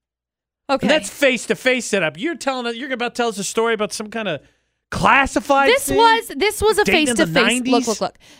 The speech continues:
Speaker 1: This was a face-to-face. Yeah, it, this is like a Craigslist misconnections type
Speaker 2: Oh,
Speaker 1: situation.
Speaker 2: jeez.
Speaker 1: Not really, but kind of.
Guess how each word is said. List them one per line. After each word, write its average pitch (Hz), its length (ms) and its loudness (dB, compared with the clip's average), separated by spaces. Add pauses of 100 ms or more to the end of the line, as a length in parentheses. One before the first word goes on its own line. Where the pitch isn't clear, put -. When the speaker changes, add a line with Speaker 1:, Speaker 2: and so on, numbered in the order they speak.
(100)
Speaker 1:
This 311 180 0
was 349 120 0
a 370 60 2
face-to-face. 311 580 -2
Yeah, 202 200 0
it, 220 120 -4
this 240 140 -10
is 247 80 -10
like 277 180 -2
a 339 80 -2
Craigslist 226 580 -2
misconnections 202 880 -2
type 180 360 -2
Speaker 2:
Oh, 143 40 -2
Speaker 1:
situation. 170 600 -4
Speaker 2:
jeez. 104 420 -18
Speaker 1:
Not 254 200 2
really, 185 240 -2
but 247 220 -4
kind 247 260 2
of. 170 140 -4